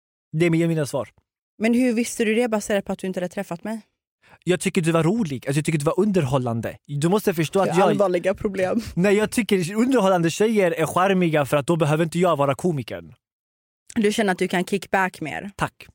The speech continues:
Speaker 2: Och vara Filep?
Speaker 1: Filep. Där har,
Speaker 2: Filep.
Speaker 1: där har du svaret.
Speaker 2: Kan du säga Filep?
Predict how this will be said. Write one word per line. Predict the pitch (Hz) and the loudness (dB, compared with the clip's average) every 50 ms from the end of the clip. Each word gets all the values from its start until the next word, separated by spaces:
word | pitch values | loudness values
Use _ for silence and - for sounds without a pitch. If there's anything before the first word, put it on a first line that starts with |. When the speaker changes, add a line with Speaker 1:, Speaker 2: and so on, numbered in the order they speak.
| _ - | _ -10
Speaker 2:
Och | - 185 | -2 0
vara | 190 180 180 | 0 0 0
Filep? | - 196 180 165 156 160 196 - - - 120 - | 0 -2 -2 0 -2 -4 -6 -6 -10 -12 -12 -12
Speaker 1:
Filep. | - - - 233 - 113 110 - _ 143 | -6 -2 -2 -2 -2 -4 -6 -10 _ -2
Där | 151 214 226 | 0 2 2
har, | 101 - - | 4 2 2
Speaker 2:
Filep. | - - 196 180 | 2 2 2 4
Speaker 1:
där | 175 | 4
har | 190 185 | 4 2
du | 165 | 0
svaret. | 143 - 190 156 123 107 - | 0 0 0 0 0 -4 -4
Speaker 2:
Kan | - 254 | -2 -2
du | 240 | 0
säga | 254 - 233 - | 2 0 -2 0
Filep? | - 214 185 165 160 - | 0 -2 -2 -2 -4 -6